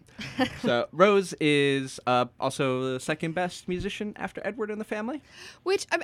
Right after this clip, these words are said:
Speaker 1: I
Speaker 2: It
Speaker 1: guess that
Speaker 2: fits.
Speaker 1: kinda makes sense, right? 'Cause if you think about it, um, she probably learned how to play piano while she was human.
Speaker 2: Yeah.
Speaker 1: Versus everybody else, like, their backgrounds, it
Speaker 2: Mm-hmm.
Speaker 1: doesn't seem like that's very likely, but she was, like, higher social class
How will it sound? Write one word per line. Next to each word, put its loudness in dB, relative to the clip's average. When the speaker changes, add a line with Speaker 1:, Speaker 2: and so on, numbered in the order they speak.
Speaker 1:
I 2
Speaker 2:
It 0
Speaker 1:
guess 6
that 0
Speaker 2:
fits. -2
Speaker 1:
kinda -2
makes -4
sense, -2
right? -2
'Cause -8
if -8
you -2
think -4
about 2
it, -4
um, -4
she 0
probably -2
learned -6
how -10
to -10
play -8
piano -8
while -8
she -10
was -18
human. -10
Speaker 2:
Yeah. 2
Speaker 1:
Versus 2
everybody -2
else, 0
like, 0
their -2
backgrounds, -2
it 0
Speaker 2:
Mm-hmm. 0
Speaker 1:
doesn't -2
seem -4
like -2
that's -8
very -2
likely, -4
but -14
she -6
was, -2
like, -4
higher -2
social -4
class -6